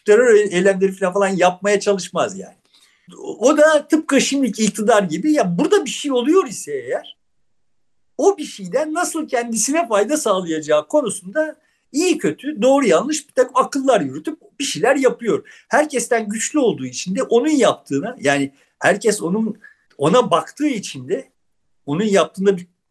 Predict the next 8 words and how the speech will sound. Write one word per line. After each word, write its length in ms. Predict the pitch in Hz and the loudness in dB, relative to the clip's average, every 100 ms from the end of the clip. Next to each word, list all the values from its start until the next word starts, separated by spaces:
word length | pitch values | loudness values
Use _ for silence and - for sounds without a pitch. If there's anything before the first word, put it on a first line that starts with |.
| _ _ | _ _
sonuç 380 | - 196 254 233 | -4 -2 2 2
alıcılık 420 | 190 156 175 202 | 2 -2 -4 2
vehmettiği 500 | 226 214 185 - 135 | 2 2 -4 -6 -12
için 200 | - 233 | -6 -6
de 120 | - - 131 | -8 -14 -12
çoğunda 400 | - 349 269 226 | 0 2 4 2
sonuç 340 | - 339 339 247 | 0 0 2 2
alıyor. 320 | 170 117 | 0 -2